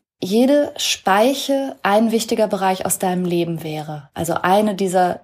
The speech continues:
Speichen ist zum Beispiel deine Gesundheit und eine der Speichen ist deine Familie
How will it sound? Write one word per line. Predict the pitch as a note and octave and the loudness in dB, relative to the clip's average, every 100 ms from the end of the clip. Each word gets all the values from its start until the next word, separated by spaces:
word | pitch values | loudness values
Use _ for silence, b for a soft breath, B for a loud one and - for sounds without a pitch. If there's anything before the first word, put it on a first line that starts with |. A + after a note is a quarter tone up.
| - | -8
Speichen | - F#3+ E3+ F3 F3 F3 | -4 0 0 0 -4 -6
ist | E3 - | -6 -4
zum | F3 | -2
Beispiel | E3 E3 D#3+ - E3 E3 | 0 0 -2 -4 -6 -6
deine | E3 E3+ F3+ | -4 -2 0
Gesundheit | A#3+ A#3+ A3 - D#3 D3+ - B B B B B B B B - | 2 2 0 -4 -8 -8 -12 B B B B B B B B -6
und | E3+ | -2
eine | - E3+ F3+ | 2 2 2
der | F3+ | 2
Speichen | F3 - E3+ E3 E3 F3 E3 D#3+ | 0 -2 0 0 -2 -6 -6 -8
ist | - - | -6 -4
deine | D#3+ D#3 | -4 -6
Familie | - F3+ G#3+ B3 A#3+ A#3 A3 A3 | -4 0 2 2 2 2 -2 -6